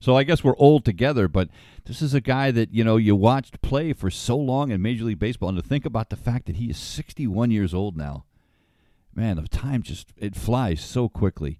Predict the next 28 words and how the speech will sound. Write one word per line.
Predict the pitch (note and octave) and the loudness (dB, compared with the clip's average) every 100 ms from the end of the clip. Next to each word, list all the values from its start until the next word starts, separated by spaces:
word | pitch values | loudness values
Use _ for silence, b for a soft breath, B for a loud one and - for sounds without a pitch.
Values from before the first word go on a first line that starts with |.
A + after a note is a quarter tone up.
| b b b | b b b
Uh, | F#2+ G#2 | 0 2
also | G#2+ D3 D3+ | 6 6 6
having | C3 B2 A#2 | 4 4 2
a | |
birthday | A#2+ A2 A2 | 2 2 2
today, | G#2 G#2+ G#2 F2+ | 0 0 2 2
uh, | E2 | 0
Kike | C#3 C#3+ C3 | 0 2 4
Hernandez. | C3+ C3+ D#3+ D#2 - - - | 4 4 2 -2 -6 -16 -14
The, | E2 D2+ _ _ | -12 -12 _ _
uh, | - C#2+ C#2 - | -10 -8 -8 -6
aforementioned | F#2 G2 A2+ F#2+ G2 - F#2+ | -6 0 0 4 4 2 0
Kike | A#2 - G#2 | 0 2 4
Hernandez | F#2+ F#2+ G2 F#2+ | 6 4 2 -2
turns | - A2+ G2+ - - | -2 -4 -4 -6 -6
thirty | - B2+ C3 | -2 0 0
years | A2+ A#2 A2+ G2+ | 0 0 0 0
old | A2 A2 | 0 -2
today. | - F#2+ G#2 G2+ G2 b b b b | -4 0 0 2 0 b b b b
And | F#2 D#2 | -4 2
Brett | B2 F3+ B2+ | 2 2 0
Gardner | C#3+ E3 A2+ E2 C#2+ - _ _ _ _ _ - | 2 2 0 -2 -4 -10 _ _ _ _ _ -4
of | F#2 F#2+ E2+ | 0 0 0
the | F#2 | 0
New | G2+ | 0
York | A#2 G#2+ E2+ | 0 0 -2
Yankees | F2+ G#2 - C#2+ C2 - - _ _ _ _ _ _ _ _ | -2 -2 -2 -8 -12 -16 -20 _ _ _ _ _ _ _ _
turns | - F#2 E2+ D2+ | 0 2 2 0